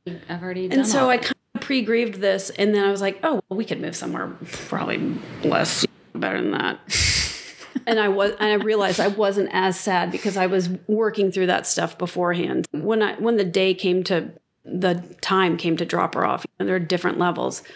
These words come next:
Speaker 2: I watched her be anxious, and I
Speaker 1: Mm-hmm.
Speaker 2: watched her not able to pack up her room and be like, "I actually have to go to a friend's house because they're saying goodbye." I was like,
Speaker 1: <laughs>
Speaker 2: "Okay, we are literally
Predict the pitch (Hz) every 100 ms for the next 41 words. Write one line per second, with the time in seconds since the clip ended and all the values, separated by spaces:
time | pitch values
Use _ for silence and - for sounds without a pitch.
0 | - - - 185 196 190 175 - - -
1 | 226 214 190 190 185 - - - - -
2 | - - - - 151 196 185 185 - -
3 | 202 202 180 - 190 185 175 170 175 -
4 | 165 175 202 190 190 190 185 190 190 _
5 | _ _ - 262 262 233 214 196 185 185
6 | - - - 214 208 202 202 196 196 185
7 | 185 190 190 196 190 196 185 185 185 180
8 | 185 202 - _ - 220 220 294 247 _
9 | _ _ - - _ _ _ 208 226 196
10 | 196 208 208 196 190 180 175